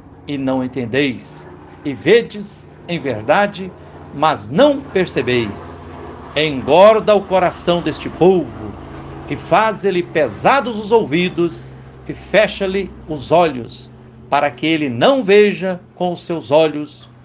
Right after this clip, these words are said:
e não ouça com os seus ouvidos, nem entenda com o seu coração, nem se converta e seja sarado." Então disse eu:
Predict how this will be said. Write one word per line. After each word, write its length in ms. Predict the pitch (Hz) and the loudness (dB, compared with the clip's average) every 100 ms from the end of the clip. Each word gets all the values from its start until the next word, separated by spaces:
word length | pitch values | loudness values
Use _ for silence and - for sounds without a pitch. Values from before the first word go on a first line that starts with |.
| - - - - | -20 -20 -20 0
e 120 | 180 | 2
não 180 | 202 202 | 4 4
ouça 640 | 196 214 214 - 202 185 - _ | 6 6 4 -2 -4 -4 -8 _
com 160 | 180 | -4
os 100 | 175 | -4
seus 260 | - 170 160 | -4 -4 -2
ouvidos, 800 | 165 123 170 120 120 120 - - _ _ _ | -4 -2 -2 -2 -8 -12 -20 -20 _ _ _
nem 300 | - 190 196 | -4 0 0
entenda 720 | 165 - 175 185 175 160 165 - _ _ _ _ | -2 -2 0 0 0 -4 -6 -8 _ _ _ _
com 200 | 156 151 | 0 0
o 40 | |
seu 280 | - 151 143 | -2 -2 -2
coração, 720 | 147 143 127 - 127 123 113 - _ _ _ - | 0 -2 -2 -6 -6 -6 -10 -16 _ _ _ -10
nem 320 | 143 180 233 | -2 2 2
se 180 | 208 208 | 0 -6
converta 1000 | 202 196 120 123 190 - - - 175 165 _ _ | -2 -2 -2 0 2 2 -8 -8 -8 -8 _ _
e 80 | 165 | -8
seja 400 | - - 147 113 - | -6 -4 -4 -6 -14
sarado." 600 | - - 110 107 107 104 - - _ _ _ _ _ - | -10 -4 -2 0 -4 -8 -20 -20 _ _ _ _ _ -6
Então 600 | 165 131 _ 170 202 202 | -4 -6 _ 2 2 0
disse 380 | 180 175 - | -6 -10 -8
eu: 340 | 120 123 113 | -6 -6 -8